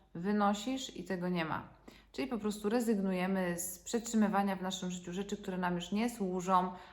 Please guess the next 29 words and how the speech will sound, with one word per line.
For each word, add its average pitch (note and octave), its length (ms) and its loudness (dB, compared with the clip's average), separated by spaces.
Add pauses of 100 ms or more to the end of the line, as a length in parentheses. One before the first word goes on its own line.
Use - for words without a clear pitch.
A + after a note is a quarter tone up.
ale F3+ 300 2
z F3 60 -2
własnej G3+ 420 4
decyzji. F3 560 -2 (380)
I F3+ 60 -8
tu A3+ 120 -2
się A#3 140 0
właśnie A3 340 2
o G#3 40 0
te G#3+ 100 0
decyzje G3+ 460 -2
rozchodzi. F3+ 520 -2
Kiedy F#3+ 240 -8
decyzji B3 440 0
nie A#3 140 6
poduje-, F3+ 500 -2
nie A3 200 0
podejmujemy, F#3+ 840 -2 (280)
umysł A3+ 340 2
w - 40 -12
pewnym E3+ 280 -2
sensie F3 300 -6
stoi D#3 240 -8
w D#3 80 -10
miejscu. E3 440 -6 (580)
Czyli, G#3 440 2 (440)
y, - 80 -10
czas A3+ 460 6
stop. - 420 0